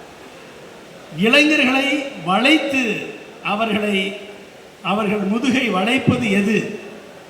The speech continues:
அவர்களை நிமிரச் செய்வது எது, அவர்கள் சிந்தனையை மழுங்கடிப்பது எது, அவர்களது சிந்தனையை கூர்மைப்படுத்துவது எது,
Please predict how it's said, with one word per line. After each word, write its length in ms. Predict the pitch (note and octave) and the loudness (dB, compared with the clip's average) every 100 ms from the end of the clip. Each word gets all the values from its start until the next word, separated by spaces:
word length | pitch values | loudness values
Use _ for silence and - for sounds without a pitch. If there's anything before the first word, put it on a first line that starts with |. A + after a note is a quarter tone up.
| - | -8
அவர்களை 440 | F3 G#3+ G3+ G#3 | -4 0 0 0
நிமிரச் 420 | F#3 G3 B3 D4 - | 2 2 2 2 0
செய்வது 360 | A3+ G#3 G#3 | -2 0 -2
எது, 260 | F3 - - - - - - - - - - - - - - - - - - - - - - - - | -4 -8 -16 -18 -20 -20 -20 -20 -20 -20 -20 -20 -20 -20 -20 -20 -20 -20 -20 -20 -20 -20 -20 -20 -10
அவர்கள் 360 | - A3+ A3+ A3+ | -2 0 0 -2
சிந்தனையை 760 | - C#4 D4 D4+ C#4+ C#4+ C#4 A3 | 0 2 4 4 4 4 4 4
மழுங்கடிப்பது 720 | B3+ C4+ B3+ B3+ B3 A#3 G#3 | 2 2 0 2 0 0 0
எது, 420 | G#3 B3 B3 - - - - - - - - - | 0 -2 -6 -10 -14 -18 -20 -20 -20 -20 -20 -4
அவர்களது 460 | G3 A#3 G#3+ G#3 | -2 0 -2 -4
சிந்தனையை 720 | G3+ A#3+ B3+ A#3+ A#3+ A#3 A#3 - - - - | -4 -4 -4 -4 -2 -2 -4 -8 -14 -14 -4
கூர்மைப்படுத்துவது 840 | B3 C4+ B3 G#3 F#3+ F#3 F#3+ F#3+ | -2 0 0 2 2 0 -4 -4
எது, 320 | F#3 C3+ - | -6 -8 -12